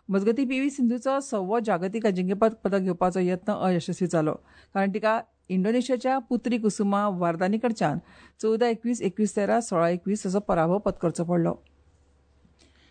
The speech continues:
दर्यादेग कर्नाटक, हिमाचल प्रदेश, पंजाब आनी उत्तराखंडात आज कांय सुवातींनी पावस पडटलो असो अदमास भारतीय हवामान खात्यान उक्तायला. ईशान्य बिहार, राजस्थान, गुजरात, दिल्ली, मध्य प्रदेश, महाराष्ट्र, दक्षिण भारतात कांय सुवातींनी पावस पडपाचो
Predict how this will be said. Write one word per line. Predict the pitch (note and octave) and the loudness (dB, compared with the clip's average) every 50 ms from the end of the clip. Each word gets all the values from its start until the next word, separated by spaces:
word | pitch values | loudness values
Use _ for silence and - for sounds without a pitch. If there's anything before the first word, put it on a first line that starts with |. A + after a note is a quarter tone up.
| _ - | _ -8
दर्यादेग | F#3+ G#3+ A3 A3 A3+ A3+ C4 C#4+ | -4 -2 0 0 0 0 -2 -2
कर्नाटक, | C#4 C#4 B3+ B3 B3+ B3 A#3+ C4+ C4 A#3 | -2 0 0 2 2 0 0 0 0 0
हिमाचल | B3 G3+ F#3+ G3 F#3 G#3+ G3+ | 0 0 0 0 0 -2 -2
प्रदेश, | G#3 G#3 F#3 G3+ G#3 A3 - - | -2 0 0 0 0 0 -2 -2
पंजाब | - G3+ G#3 G3 A3 G#3+ G#3+ | 0 0 2 2 2 2 2
आनी | G#3+ G3+ G#3 | 2 0 0
उत्तराखंडात | F#3+ E3+ - F#3+ F#3 F#3+ - G3+ F#3 F#3 G#3 A3+ A3 | -2 -2 0 0 0 0 0 2 2 2 2 2 2
आज | G3 F3 - | 0 -2 0
कांय | - G3 F#3+ | 0 0 0
सुवातींनी | F3+ G3 F#3 F3 F3+ F#3 F#3 | 2 2 0 2 2 0 -2
पावस | F3+ - F3 E3+ E3+ - | 0 2 2 0 0 0
पडटलो | - F3+ E3+ F#3+ F#3+ G#3 A#3 | -4 -6 -4 -2 0 0 0
असो | A#3 A3 - G3+ | 0 0 0 -2
अदमास | F#3+ F3+ F#3+ G#3 A3+ A3 - | -2 -2 0 -2 -2 -2 -2
भारतीय | F#3+ F3 E3 - G3 F#3 | -2 -2 -2 0 0 0
हवामान | F3 E3+ E3+ F3 F3 | 2 2 2 0 0
खात्यान | E3+ D#3+ F#3+ G3+ | -2 0 0 0
उक्तायला. | G3 F3 - F3 E3 D#3+ D#3 D3+ - - _ _ _ _ - - - _ - - | 0 0 0 0 0 0 0 -2 -4 -8 _ _ _ _ -20 -20 -20 _ -6 -6
ईशान्य | F#3 - A#3+ A3+ A3 A3 A#3 A#3+ | -2 2 2 2 4 4 2 0
बिहार, | A3+ G#3 G#3 F3+ F#3+ G#3+ A3 A#3+ B3 - - - F3+ | 0 0 -2 -2 0 0 0 -2 -2 -4 -8 -4 0
राजस्थान, | F#3 F3 E3+ F#3+ G3 - - G#3+ G#3 A3 A3 | 0 2 2 0 -2 -2 0 0 0 2 0
गुजरात, | G3+ F3+ F3 E3+ G3 G3 G3+ G3+ G3+ | 0 0 -2 -2 0 0 0 0 0
दिल्ली, | F#3+ E3 F3+ F3+ F#3 F#3+ A3 A#3 | 0 0 0 0 0 0 2 2
मध्य | G#3 F#3+ E3 D#3 F#3 | 2 2 2 0 -2
प्रदेश, | F#3+ G#3+ G#3 F#3+ G#3+ A#3 A#3+ - | -2 -2 2 2 2 2 0 -2
महाराष्ट्र, | G3+ F#3 E3+ F#3 G3 A3 A3+ A3 - A#3 A#3+ B3 | -4 -2 0 0 0 0 0 -2 -2 -2 0 0
दक्षिण | A#3 G#3 F3+ - - G3 F3 | 0 0 -2 -2 0 -2 0
भारतात | F3 F3+ F#3 G#3 - A3 E3+ D3 - - - - - - - | 0 0 0 2 2 2 2 2 -2 -8 -20 -20 -20 -12 -6
कांय | - A3+ | -6 -4
सुवातींनी | A3+ - A#3+ G#3+ G3+ G#3+ A3+ B3 A#3 | -2 0 0 0 0 0 -2 -2 0
पावस | - G#3 F#3+ F#3+ - | 0 0 0 0 -2
पडपाचो | - E3+ E3 F3 E3+ - F#3+ G#3 A3+ | -4 -2 0 0 0 2 2 2 2